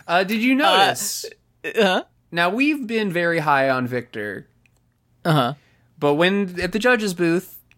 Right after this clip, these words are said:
Speaker 1: in the interest of
Speaker 2: Yes.
Speaker 1: fairness,
Speaker 2: Mm-hmm.
Speaker 1: he does start doing foot shit to Yuri on main,
Speaker 2: So
Speaker 1: on camera.
Speaker 2: he's, he, they're like, "Oh my God, Victor is kissing the skate." I, I, I took this as just him working.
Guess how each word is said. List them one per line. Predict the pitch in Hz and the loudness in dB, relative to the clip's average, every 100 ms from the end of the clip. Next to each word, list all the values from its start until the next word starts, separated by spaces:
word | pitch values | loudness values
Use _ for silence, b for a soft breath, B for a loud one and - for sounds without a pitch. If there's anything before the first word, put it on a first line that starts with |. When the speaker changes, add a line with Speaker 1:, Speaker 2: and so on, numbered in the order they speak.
| _ - | _ -4
Speaker 1:
in | 147 | -2
the | |
interest | 143 165 196 190 | 0 0 -2 -2
of | 202 | 0
Speaker 2:
Yes. | 147 | 2
Speaker 1:
fairness, | 190 147 127 131 - - 170 _ _ _ _ - | 4 4 0 -2 -4 -4 -12 _ _ _ _ -14
Speaker 2:
Mm-hmm. | 156 185 b b b b b | -14 -14 b b b b b
Speaker 1:
he | 247 269 | 2 4
does | 247 240 | 2 2
start | 233 202 | 2 2
doing | 185 180 | 2 0
foot | 170 165 151 | 0 0 2
shit | - 147 | 0 0
to | 147 | 2
Yuri | 135 131 123 120 | 4 4 2 0
on | 117 | 0
main, | 117 113 101 123 139 | -2 -4 -8 -10 -10
Speaker 2:
So | - 277 254 | -2 2 2
Speaker 1:
on | 135 | 2
camera. | 143 127 | -2 2
Speaker 2:
he's, | 262 - | 2 2
he, | 170 240 247 - - 220 208 | 0 2 2 -2 -12 -8 0
they're | 254 269 | 4 4
like, | 247 - | 4 4
"Oh | 403 320 | 2 4
my | 311 269 | 2 2
God, | 320 359 320 | 2 4 2
Victor | 196 480 - 269 | 2 0 2 0
is | 285 - | 0 0
kissing | - 339 - 330 320 | -2 0 -2 -4 -4
the | 330 | -4
skate." | - 349 370 220 - | -2 2 2 2 4
I, | 254 262 | 2 4
I, | - 196 | 0 4
I | 233 247 - | 2 2 -4
took | - 254 | -2 0
this | 240 202 | 2 2
as | 196 | 2
just | 165 180 - | 2 2 2
him | 175 | 2
working. | 147 143 - - 156 | 4 2 -2 -12 -14